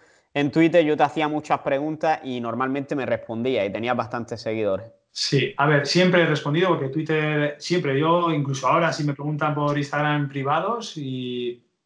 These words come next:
Speaker 2: digo, cualquier persona que me haya preguntado algo, sí que estuve una temporada sin entrar en Twitter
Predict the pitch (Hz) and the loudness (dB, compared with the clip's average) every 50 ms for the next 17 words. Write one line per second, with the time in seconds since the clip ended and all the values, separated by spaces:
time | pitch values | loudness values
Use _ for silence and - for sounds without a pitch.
0 | _ _ _ - - - 147 139 131 127 139 135 135 135 131 127 131 127 - 160 | _ _ _ -20 -8 -2 0 2 2 2 0 0 0 0 0 0 0 0 2 4
1 | 170 175 175 160 151 - 160 - - 165 160 147 151 151 151 151 151 139 143 143 | 4 4 4 2 0 -2 -4 -2 -2 -2 -2 0 0 0 0 0 0 -2 0 -2
2 | 143 135 139 143 147 156 165 180 190 185 - - _ _ _ _ _ _ _ - | -2 0 0 0 2 2 2 0 -2 -4 -8 -20 _ _ _ _ _ _ _ -4
3 | - 170 170 185 175 - 180 175 170 170 165 165 156 151 165 156 143 - 151 143 | -2 0 2 2 0 2 4 4 4 4 4 2 0 2 2 0 0 0 -2 -2
4 | 135 139 151 151 151 147 135 151 160 151 180 190 202 - - _ | -2 -2 -2 -2 -2 -2 -2 -2 -2 0 0 -2 -2 -4 -8 _